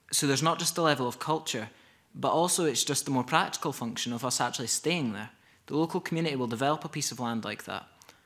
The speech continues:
or a local authority will, without even consulting the local community. And then th-, they just expect us to, to know where to go after that. So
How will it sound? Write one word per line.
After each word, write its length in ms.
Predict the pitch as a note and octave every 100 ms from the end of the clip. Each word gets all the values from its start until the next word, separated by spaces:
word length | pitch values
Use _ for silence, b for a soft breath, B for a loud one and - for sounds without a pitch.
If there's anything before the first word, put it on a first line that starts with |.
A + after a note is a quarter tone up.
| B
or 100 | B2
a 40 | A#2
local 260 | B2+ B2+
authority 460 | A2+ C3 C#3 C3 C3
will, 200 | A2+ A2
without 220 | A2+ C#3
even 220 | B2 A#2+
consulting 560 | - - - C#3+ C3+ B2+
the 120 | A2+
local 240 | A2 A#2
community. 580 | A2 A2+ B2+ C#3 - A#2 - b b b b b b _ _ _ _ _
And 140 | C#3+ C#3+
then 300 | C3+ C3+ - - - -
th-, 120 | G#2
they 120 | C3 C3
just 220 | C3+ -
expect 420 | A2 - C3 -
us 180 | C3 -
to, 200 | C3 A#2+
to 160 | - B2
know 180 | B2+
where 240 | C#3 C3 B2+
to 120 | C3
go 200 | C3 D#3
after 320 | A#2 - A#2+
that. 200 | A2 - - - _ _ - B B B
So 420 | - - C3+ C3+